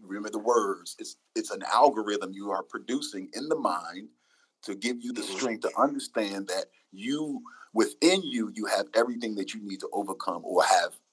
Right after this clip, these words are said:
Speaker 1: the desires of your heart, whatever it is that you may be. You're not hopeless. You're not defenseless. You are, if you say you are, like, the God exists, everything exists within you.
Speaker 2: Bam.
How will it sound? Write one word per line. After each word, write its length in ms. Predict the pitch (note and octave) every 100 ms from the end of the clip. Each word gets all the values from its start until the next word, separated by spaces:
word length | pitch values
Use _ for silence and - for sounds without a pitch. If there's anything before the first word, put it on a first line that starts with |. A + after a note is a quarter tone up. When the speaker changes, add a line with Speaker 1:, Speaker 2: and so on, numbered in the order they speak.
| _
Speaker 1:
the 80 | G#2+
desires 420 | F#2+ F2+ F2 F2
of 80 | D#2+
your 140 | F2
heart, 260 | D2+ E2+ -
whatever 260 | E2 - D#2+
it 60 | D#2
is 120 | D#2
that 200 | D2+ -
you 80 | -
may 140 | C2+ -
be. 120 | -
You're 160 | - E3+
not 260 | - D#3+ - _ _ _ _
hopeless. 520 | - A2+ G2 E2+ -
You're 100 | E2
not 220 | E2 F2+ -
defenseless. 640 | F#2 - A2+ G#2 - C#2+ -
You 160 | G#2+ G#2 -
are, 340 | G2+ G#2 G2+ -
if 200 | F#2+ G#2
you 60 |
say 200 | G2+ E3
you 240 | D#3 A2+ -
are, 260 | D#2+ B1+ - _ _ _ _ _ _ _ _ _ _ _ -
like, 200 | - -
the 80 |
God 400 | - - D#2+ F2+
exists, 400 | G2 - - A#2 -
everything 400 | E2+ G2 G2+ F#2+
exists 400 | F#2+ - E2+ D#2
within 420 | E2+ D#2+ D2+ D2
you. 300 | D2 D2+ B1+ - _ _ _ _ _ _ _ _ _ _ _ _ _ _ _ _ _ _
Speaker 2:
Bam. 380 | F3+ E3+ E3+